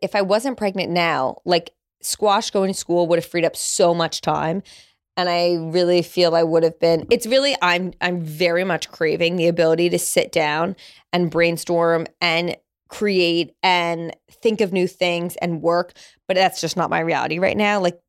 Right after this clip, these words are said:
the focus is this pregnancy and postpartum, and I can stomach that. I, I'm okay with that. But when I think about it, I'm like, "Wow, I, this would have been an opportunity now that he's in school to really, like, dive in,"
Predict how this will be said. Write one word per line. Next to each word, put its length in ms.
the 80
focus 400
is 220
this 160
pregnancy 400
and 100
postpartum, 640
and 100
I 160
can 220
stomach 540
that. 360
I, 160
I'm 200
okay 340
with 280
that. 300
But 400
when 220
I 80
think 320
about 240
it, 120
I'm 120
like, 220
"Wow, 260
I, 160
this 260
would 240
have 220
been 160
an 100
opportunity 600
now 220
that 80
he's 240
in 100
school 380
to 140
really, 480
like, 300
dive 440
in," 460